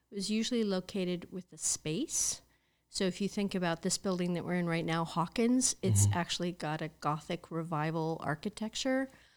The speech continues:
Speaker 1: and it looks like it might be scary. I mean, we kind of have that association culturally with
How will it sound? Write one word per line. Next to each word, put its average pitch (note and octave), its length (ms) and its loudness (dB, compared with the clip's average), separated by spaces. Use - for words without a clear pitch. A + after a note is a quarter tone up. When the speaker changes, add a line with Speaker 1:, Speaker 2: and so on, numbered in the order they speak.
Speaker 1:
and F3 160 -2
it - 140 -6
looks - 720 -2
like A3+ 220 -2
it G3+ 100 -4
might A3+ 260 -2
be A3 140 -4
scary. G#3 640 0
I F#3 40 -2
mean, E3+ 200 0
we D#3+ 120 -4
kind F3+ 260 -4
of E3 140 -6
have F3 260 -4
that D#3 240 -2
association E3+ 640 -6
culturally F#3 680 -2
with E3+ 180 -4